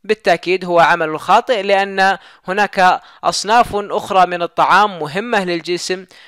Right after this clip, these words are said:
فمثل هؤلاء الأولاد ليسوا في صحة جيدة، ليسوا في صحة جيدة، والحالة الطبيعية السليمة هو أن ينوع الإنسان في الغذاء.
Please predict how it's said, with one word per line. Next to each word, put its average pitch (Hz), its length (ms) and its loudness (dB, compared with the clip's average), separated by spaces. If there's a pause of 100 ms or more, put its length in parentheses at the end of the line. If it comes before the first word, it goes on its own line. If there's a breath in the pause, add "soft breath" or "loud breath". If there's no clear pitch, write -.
(140 loud breath)
فمثل 180 760 0
هؤلاء 196 440 4
الأولاد 190 480 2 (100)
ليسوا 185 440 -2
في 156 180 -10
صحة 160 720 -2 (260)
جيدة، 139 400 -8
ليسوا 170 340 -2
في 147 120 -12
صحة 147 380 -8
جيدة، 247 380 -2
والحالة 180 560 2 (280 loud breath)
الطبيعية 165 600 -2
السليمة 156 500 -6
هو 151 240 -2
أن 156 220 -2
ينوع 139 760 -2
الإنسان 139 680 -4
في 139 200 -12
الغذاء. 131 580 -6